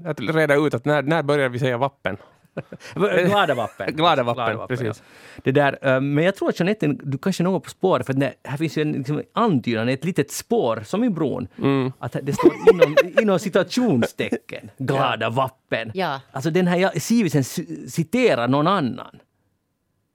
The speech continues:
Speaker 1: Ja, eller, eller är han ironisk?
Speaker 2: Ja.
Speaker 1: H-, är hon, kan det vara hon också?
Speaker 2: Det kan
Speaker 3: Nej, det tror jag
Speaker 1: Nej, inte
Speaker 3: inte
Speaker 1: på
Speaker 3: kan
Speaker 1: den
Speaker 3: ha
Speaker 1: tiden
Speaker 3: varit på
Speaker 1: kanske,
Speaker 3: den
Speaker 1: nej.
Speaker 3: tiden,
Speaker 1: Nej.
Speaker 3: nej.
Speaker 2: Jag tror inte.
Speaker 1: Men, men oberoende så, ja, det kan ju också vara Glada Vappen.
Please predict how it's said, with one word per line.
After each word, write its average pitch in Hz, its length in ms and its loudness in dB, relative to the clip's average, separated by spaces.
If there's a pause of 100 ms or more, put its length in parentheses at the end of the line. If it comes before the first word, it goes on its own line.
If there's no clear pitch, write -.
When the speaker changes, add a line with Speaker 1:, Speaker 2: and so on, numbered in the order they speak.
(260)
Speaker 1:
Ja, 139 260 2
eller, 143 280 4
eller 143 300 4
är 131 80 2
han 123 180 2
ironisk? 127 640 0
Speaker 2:
Ja. 247 100 4 (140)
Speaker 1:
H-, 143 60 0
är 127 200 2
hon, 151 360 6 (160)
kan 147 140 0
det 123 60 2
vara 117 160 0
hon 139 240 2
också? 107 260 -4 (680)
Speaker 2:
Det 143 120 -2
kan 202 220 2
Speaker 3:
Nej, 165 340 -12
det 165 100 -8
tror 196 180 -6
jag 156 60 0
Speaker 1:
Nej, 147 120 6
inte - 20 4
Speaker 3:
inte 151 120 0
Speaker 1:
på 143 80 2
Speaker 3:
kan 135 80 6
Speaker 1:
den 127 80 4
Speaker 3:
ha 120 60 -2
Speaker 1:
tiden 113 180 2
Speaker 3:
varit 107 140 -2
på - 60 -12
Speaker 1:
kanske, 127 60 2
Speaker 3:
den 113 260 0
Speaker 1:
nej. 131 100 -14
Speaker 3:
tiden, 135 140 -16
Speaker 1:
Nej. 127 100 2
Speaker 3:
nej. 117 100 -4 (360)
Speaker 2:
Jag 113 120 -14
tror 107 280 -6
inte. - 380 -10
Speaker 1:
Men, 143 320 4
men 143 180 6
oberoende 139 560 6
så, 131 140 2
ja, 131 180 4
det 131 100 4
kan 135 120 4
ju 127 60 4
också 127 140 0
vara 123 160 0
Glada 117 600 2
Vappen. 113 640 0